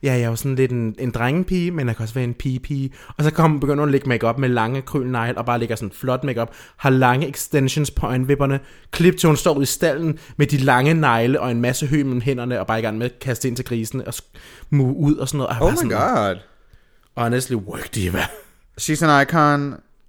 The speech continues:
Speaker 2: she's a diva, and she is the moment.
Speaker 1: She is
Speaker 2: Now,
Speaker 1: the
Speaker 2: come
Speaker 1: moment.
Speaker 2: on now.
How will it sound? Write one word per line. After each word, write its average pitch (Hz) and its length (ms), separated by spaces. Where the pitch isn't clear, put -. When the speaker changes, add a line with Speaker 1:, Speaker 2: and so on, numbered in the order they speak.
Speaker 2:
she's 139 220
a - 20
diva, 123 420
and 123 160
she 196 260
is 196 100
the 92 100
moment. 110 340
Speaker 1:
She - 160
is 113 240
Speaker 2:
Now, 110 100
Speaker 1:
the 101 100
Speaker 2:
come 156 120
Speaker 1:
moment. 180 100
Speaker 2:
on 175 100
now. - 160